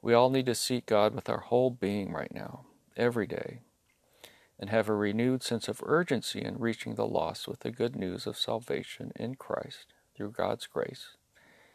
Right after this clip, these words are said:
and through the power of the Holy Spirit. This is a time for prayer, searching our hearts, and searching Scripture.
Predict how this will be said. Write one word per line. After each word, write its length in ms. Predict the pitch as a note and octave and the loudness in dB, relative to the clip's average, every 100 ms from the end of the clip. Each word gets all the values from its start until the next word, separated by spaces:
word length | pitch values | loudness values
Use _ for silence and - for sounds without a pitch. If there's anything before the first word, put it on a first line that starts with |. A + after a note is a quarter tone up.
| _ _ _ _ | _ _ _ _
and 180 | - G#2+ | -10 -10
through 160 | - G#2 | -4 -2
the 80 | A2 | -2
power 440 | - G2+ G2 G#2+ | 0 4 6 4
of 80 | A2 | 0
the 100 | A#2+ | -4
Holy 220 | - A#2 | -2 -2
Spirit. 460 | A2+ - E3 - - _ _ _ _ _ _ _ _ _ _ - - - | -4 0 2 2 -4 _ _ _ _ _ _ _ _ _ _ -20 -20 -2
This 220 | G#2 G#2 | -2 0
is 120 | B2 | -2
a 80 | A2+ | -4
time 540 | - - C3+ C#3+ C#3+ C#3+ | -6 2 4 6 4 0
for 200 | - - | -8 -12
prayer, 600 | - D#3 D3+ D3+ - - _ _ _ _ _ _ - _ _ _ _ | 0 2 4 2 0 -8 _ _ _ _ _ _ -20 _ _ _ _
searching 440 | - C3 - A#2 | -2 0 0 -4
our 160 | - - | -4 -4
hearts, 720 | - C3 C#3 - - - - _ _ _ _ _ | 2 6 6 4 -12 -14 -18 _ _ _ _ _
and 100 | - | -14
searching 540 | - A2 - - A#2 | -4 -4 -4 -8 -8
Scripture. 600 | - - D#3 - - - | -4 0 0 -2 -8 -10